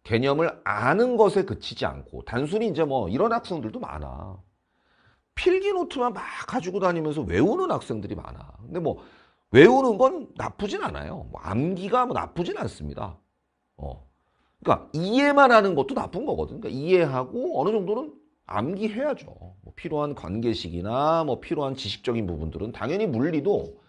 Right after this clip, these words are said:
암기가 필요한 부분들이 있어요. 근데 하지만 어느 한쪽에 치우치면 안 되는 거죠. 어떤 학생들은 막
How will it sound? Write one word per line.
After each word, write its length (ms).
암기가 580
필요한 420
부분들이 440
있어요. 680
근데 100
하지만 300
어느 240
한쪽에 540
치우치면 540
안 200
되는 260
거죠. 200
어떤 260
학생들은 420
막 100